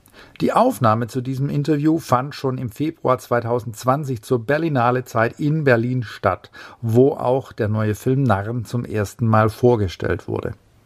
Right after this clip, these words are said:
Die Kinopremiere war eigentlich für den elften elften zweitausendzwanzig vorgesehen, doch dann kam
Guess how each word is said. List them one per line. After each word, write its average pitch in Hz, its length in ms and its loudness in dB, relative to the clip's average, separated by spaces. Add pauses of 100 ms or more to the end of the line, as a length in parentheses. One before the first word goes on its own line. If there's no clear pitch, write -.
(360)
Die 135 80 -4
Kinopremiere 120 1000 4
war 143 280 2
eigentlich 190 520 2
für - 140 -4
den 165 140 0
elften 147 460 0
elften 135 460 0
zweitausendzwanzig 120 1300 0
vorgesehen, 135 720 -4
doch 151 220 2
dann 117 420 -2
kam 113 460 -4